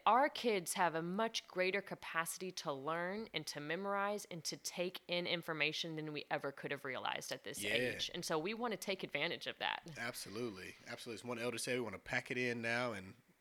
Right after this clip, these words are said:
Speaker 2: try to unpack it later.
Speaker 1: Yeah, it's good.
Speaker 2: Um, and, and, and even in our instruction, we wanna think through, like,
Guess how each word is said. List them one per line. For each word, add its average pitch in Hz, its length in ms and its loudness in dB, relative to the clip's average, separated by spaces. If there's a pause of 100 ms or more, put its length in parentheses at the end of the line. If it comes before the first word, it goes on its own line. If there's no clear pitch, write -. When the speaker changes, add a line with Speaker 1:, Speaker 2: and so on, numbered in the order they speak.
(140)
Speaker 2:
try 107 140 -4
to 101 160 -4
unpack 117 320 -4
it - 100 -10
later. 95 400 -4
Speaker 1:
Yeah, 147 160 -4 (140)
it's - 140 -16
good. 175 140 2
Speaker 2:
Um, 98 420 -2 (460)
and, 160 120 2
and, 170 200 4
and 160 240 4
even 185 220 2
in 160 100 2
our 135 140 2
instruction, 131 540 0
we 120 80 -2
wanna 123 160 0
think 131 280 -4
through, 135 260 0
like, 101 280 0